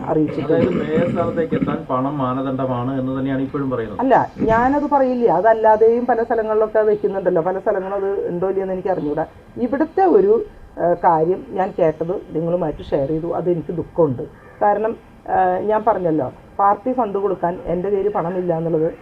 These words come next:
Speaker 1: ഞാൻ പാർട്ടിയെ അറിയിച്ചിട്ടുണ്ടായിരുന്നു. പാർട്ടി ഫണ്ട് കൊടുക്കാൻ തയ്യാറുള്ള ആരെങ്കിലും അത് കൊടുത്തു എന്ന് ഈ സൂചനകളൊക്കെ പുറത്ത് പറയപ്പെടുന്ന കാര്യങ്ങളിൽ കേട്ടു.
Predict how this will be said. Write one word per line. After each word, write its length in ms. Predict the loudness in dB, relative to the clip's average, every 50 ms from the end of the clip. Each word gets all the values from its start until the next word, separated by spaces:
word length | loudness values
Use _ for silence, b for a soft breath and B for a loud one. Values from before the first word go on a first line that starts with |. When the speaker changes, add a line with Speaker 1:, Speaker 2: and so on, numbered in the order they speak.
| -10
Speaker 1:
ഞാൻ 220 | -6 -4 -4 -4 -2
പാർട്ടിയെ 380 | 0 -2 -2 -2 -2 -2 -2
അറിയിച്ചിട്ടുണ്ടായിരുന്നു. 840 | 0 0 -2 -4 -6 -10 -8 -6 -6 -4 -4 -4 -6 -6 -8 -12 -12 -14 -14 -14 -14 -14 -14 -10 0 4
പാർട്ടി 280 | 4 4 4 4 0
ഫണ്ട് 240 | -2 -2 0 0 2
കൊടുക്കാൻ 300 | 0 0 -2 -2 -6 -4
തയ്യാറുള്ള 400 | 0 2 2 4 4 4 4 4
ആരെങ്കിലും 320 | 4 4 4 2 0 -2 -2
അത് 80 | -2
കൊടുത്തു 300 | -2 -2 -2 -2 -2 0 0
എന്ന് 120 | 0 0 -4 -8 -10 -16 -20 -20 -20 -10 -4 -2
ഈ 320 | -2 0 0 0 -2 -2 -6 -8 -10 -6 -6 -4 0
സൂചനകളൊക്കെ 720 | 0 2 4 4 4 4 4 4 4 2 2 2 0 -4 -4 -2 -2
പുറത്ത് 340 | 0 0 0 0 0 0 2 4
പറയപ്പെടുന്ന 680 | 4 4 4 2 2 0 -2 -4 -4 -2 -2 -4 -4 -4 -8 -18 -20 -20 -18 -8 0 2
കാര്യങ്ങളിൽ 560 | 2 2 2 2 2 0 0 0 0 -2 -4 -4 0 2
കേട്ടു. 340 | 2 2 0 -2 -6 -8